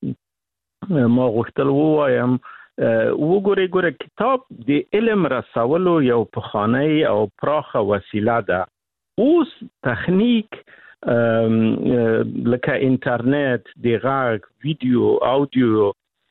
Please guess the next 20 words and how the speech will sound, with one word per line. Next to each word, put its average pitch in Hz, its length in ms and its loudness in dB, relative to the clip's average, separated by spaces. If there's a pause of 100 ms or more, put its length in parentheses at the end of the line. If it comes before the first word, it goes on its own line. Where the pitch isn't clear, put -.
اه، 110 840 0 (200)
د، - 20 0 (400)
ام، 101 480 0 (460)
سوشال 117 520 -2
میډیا 147 560 0 (120)
هم 277 320 2 (300)
وسایل 139 680 0
دي 143 180 2
چې - 180 -4
موږ 131 360 2 (100)
علم، 151 480 2 (380)
اه، 110 460 0
خپرولای 131 800 0
شو 127 540 -4 (100)
او 107 480 2
خلکو 151 480 -2
ته 123 140 -2
یې 113 180 0
رسولای 113 640 0
شو. 107 300 -6